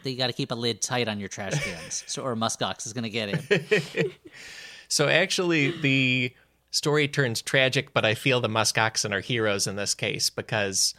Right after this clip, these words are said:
Speaker 2: people don't know there's this very famous story of two pandas come from China and live at the zoo in Washington, D C, and they're beloved by all of America, and what a great thing. Meanwhile, America,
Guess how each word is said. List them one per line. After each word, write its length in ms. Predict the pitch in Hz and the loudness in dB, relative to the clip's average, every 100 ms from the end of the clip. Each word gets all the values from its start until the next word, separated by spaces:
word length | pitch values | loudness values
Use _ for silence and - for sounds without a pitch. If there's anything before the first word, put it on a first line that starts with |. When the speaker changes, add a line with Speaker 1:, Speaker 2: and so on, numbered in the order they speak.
| - _ | -14 _
Speaker 2:
people 280 | 185 185 190 | -2 0 2
don't 220 | 175 165 | 2 4
know 200 | 139 135 | 4 4
there's 200 | 117 107 | 4 0
this 180 | - 110 | 0 -2
very 440 | 123 120 170 175 156 | -2 0 2 4 2
famous 440 | 147 131 123 110 | 4 2 4 2
story 420 | - 123 107 104 | 2 0 0 0
of 260 | 95 95 - | -2 -6 -6
two 140 | - 196 | -4 -2
pandas 460 | 165 151 143 127 - | 2 2 2 0 0
come 180 | 123 | -2
from 180 | 113 110 | -2 -4
China 340 | - 110 104 101 | 0 2 2 0
and 200 | 95 98 | -2 -2
live 180 | 107 107 | -2 -2
at 80 | |
the 80 | 98 | -2
zoo 220 | 98 101 101 | -2 0 -2
in 120 | 95 | -2
Washington, 400 | 95 101 - 98 | -4 -4 -6 -8
D 120 | 95 | -4
C, 340 | 95 - 101 95 | -2 -2 -4 -6
and 120 | 95 | -6
they're 140 | 98 | -6
beloved 520 | 95 101 104 101 98 98 | -6 -4 -2 -2 -4 -4
by 160 | 98 | -2
all 160 | 95 95 | 0 -2
of 100 | 92 | -4
America, 480 | 98 92 95 - 104 | -8 -4 -4 -6 -10
and 100 | 107 | -10
what 100 | 101 | -10
a 20 | |
great 300 | - 98 - | -10 -12 -8
thing. 300 | 95 101 - - | -8 -8 -12 -10
Meanwhile, 840 | 117 170 190 127 101 95 98 - _ _ _ | -2 0 2 2 2 2 -2 -10 _ _ _
America, 960 | 113 107 120 165 175 151 123 104 98 | 0 0 2 4 2 2 2 2 0